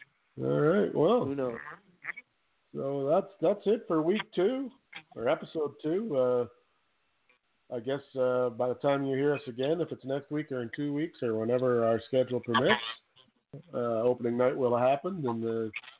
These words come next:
Speaker 1: season will be started, so there'll be lots to talk about. Uh, but, uh, that, that's it. That's another edition of Wide Men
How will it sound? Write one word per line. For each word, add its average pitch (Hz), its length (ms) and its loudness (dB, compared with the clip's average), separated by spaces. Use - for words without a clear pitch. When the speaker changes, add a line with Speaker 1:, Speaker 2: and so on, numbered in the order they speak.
Speaker 1:
season 139 240 2
will 135 100 4
be 127 200 0
started, 156 420 4
so 139 80 0
there'll 120 220 0
be 120 80 0
lots 127 300 0
to - 140 -6
talk 139 180 0
about. 160 340 -2
Uh, 123 280 0
but, 131 240 -2
uh, 143 260 0
that, 135 260 -4
that's 151 240 4
it. 202 220 2
That's 156 180 -2
another 165 320 0
edition 160 360 -4
of 147 100 2
Wide 160 280 2
Men 175 160 -4